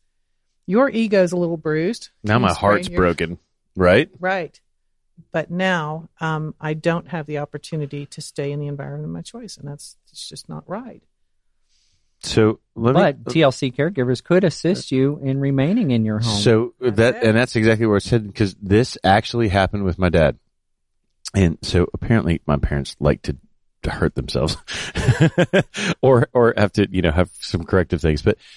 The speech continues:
Speaker 2: my father had a, uh, bad fall in, um, England,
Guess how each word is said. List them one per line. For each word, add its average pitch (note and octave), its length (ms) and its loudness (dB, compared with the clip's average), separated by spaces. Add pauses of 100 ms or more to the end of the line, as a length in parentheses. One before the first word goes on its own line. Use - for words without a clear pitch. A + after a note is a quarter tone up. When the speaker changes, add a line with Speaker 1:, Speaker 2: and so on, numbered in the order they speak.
(260)
Speaker 2:
my G#2+ 320 2
father A#2+ 420 2
had F2+ 260 4
a, E2+ 380 4
uh, E2 320 4
bad F2 280 4
fall E2 360 2 (220)
in, E2 480 0
um, D2+ 520 0
England, D#2+ 460 -2